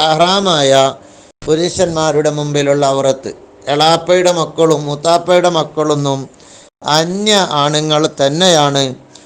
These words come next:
അവരൊന്നും മഹറമുകൾ അല്ല എന്നുകൂടി ഓർമ്മപ്പെടുത്തുന്നു.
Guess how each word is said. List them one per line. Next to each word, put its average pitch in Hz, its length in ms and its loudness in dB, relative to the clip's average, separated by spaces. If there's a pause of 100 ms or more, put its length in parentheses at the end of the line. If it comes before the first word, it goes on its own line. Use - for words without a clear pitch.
(260)
അവരൊന്നും 151 560 2 (320)
മഹറമുകൾ 220 600 4 (140)
അല്ല 160 180 4 (380)
എന്നുകൂടി 147 520 2 (260)
ഓർമ്മപ്പെടുത്തുന്നു. 143 800 -2